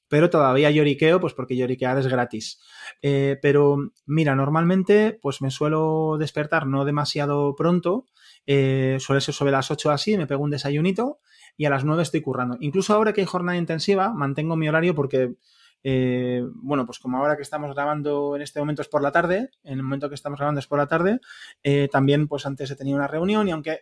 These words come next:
se suponga que haya jornada intensiva, hay ciertos compromisos que al final tengo por la tarde, entonces como sé que al final la jornada se me va a extender,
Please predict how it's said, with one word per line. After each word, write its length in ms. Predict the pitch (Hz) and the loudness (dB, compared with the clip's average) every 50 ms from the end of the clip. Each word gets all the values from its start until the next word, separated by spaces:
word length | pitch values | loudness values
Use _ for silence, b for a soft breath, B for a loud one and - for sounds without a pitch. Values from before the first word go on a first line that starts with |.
| _ _ | _ _
se 160 | - - 165 | -10 -8 -6
suponga 340 | - 165 156 185 190 202 190 | -6 -4 0 0 0 0 0
que 80 | - | 0
haya 140 | 196 196 185 | 0 0 0
jornada 300 | - - 185 180 185 185 | -2 -2 -2 -2 0 0
intensiva, 600 | 185 185 185 185 185 180 - 208 202 202 208 196 - | -2 0 -2 -2 -2 0 2 2 2 4 2 0 -2
hay 120 | 156 156 156 | -4 -8 -6
ciertos 300 | - 165 156 - 160 - | -6 -8 -6 -6 -8 -6
compromisos 560 | - 165 160 170 165 165 175 165 - 180 - | -4 -4 -2 0 0 0 0 2 0 0 -2
que 140 | - - 131 | -2 -6 -6
al 80 | 131 | -6
final 340 | - 135 135 135 143 151 147 b b b b b b | -4 -4 -2 -2 -2 -2 -4 b b b b b b
tengo 200 | - 147 156 160 | -4 -2 -2 0
por 140 | 156 160 147 | 0 2 0
la 80 | 151 147 | 2 2
tarde, 180 | 165 165 170 156 | 2 0 0 0
entonces 420 | 143 151 151 147 - 135 127 - | 0 0 -2 -2 -2 -4 -6 -6
como 260 | _ - 147 143 143 | _ -4 0 0 2
sé 160 | 131 - 175 | 2 2 2
que 80 | 165 202 | 2 2
al 80 | 196 180 | 0 2
final 360 | - 170 156 143 139 135 - - | 0 -2 -2 -2 -2 -4 -6 -6
la 220 | 143 143 139 135 | -4 -2 -2 -2
jornada 320 | - - 139 151 165 180 | -4 -4 -4 0 0 0
se 120 | 165 - 170 | 0 0 0
me 80 | 170 | 0
va 60 | 160 160 | 0 0
a 40 | 156 | -2
extender, 460 | - - 156 151 156 175 196 214 | -2 -6 -6 -4 0 0 0 -2